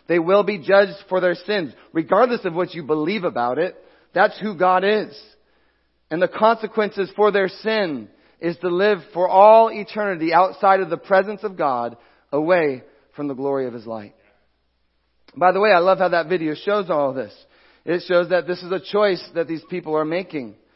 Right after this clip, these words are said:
They are choosing to disobey God. God doesn't send people to hell, right? I hope we understand that. That is a choice that people make. They choose to decide that, "No, I am going to live my life outside of the direction and counsel and presence of God.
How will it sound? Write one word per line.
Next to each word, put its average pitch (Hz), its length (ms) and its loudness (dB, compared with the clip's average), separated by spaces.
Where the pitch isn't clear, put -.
They 190 120 2
are 190 100 2
choosing 208 440 -6
to 175 80 -6
disobey 165 500 -2
God. 156 680 0
God 214 240 6
doesn't 190 260 -2
send 202 300 -4
people 170 280 -8
to 151 160 0
hell, 135 440 0
right? 175 240 0
I 165 120 0
hope 185 140 2
we 175 120 -2
understand 170 540 -6
that. 123 180 -10
That 202 140 4
is 180 100 -2
a 170 80 -4
choice 202 460 0
that 160 160 0
people 160 260 -8
make. 160 400 -4
They 180 160 0
choose 185 760 -8
to 196 120 2
decide 185 880 4
that, 170 140 -2
"No, 190 180 2
I 170 180 2
am 214 160 -2
going 190 240 0
to 175 60 -6
live 180 300 -2
my 180 200 2
life 180 400 2
outside 196 480 2
of 185 80 -4
the 180 80 -6
direction 185 580 -4
and 175 240 -8
counsel 190 560 -2
and 165 220 -6
presence 170 340 -4
of 165 140 -12
God. 135 340 0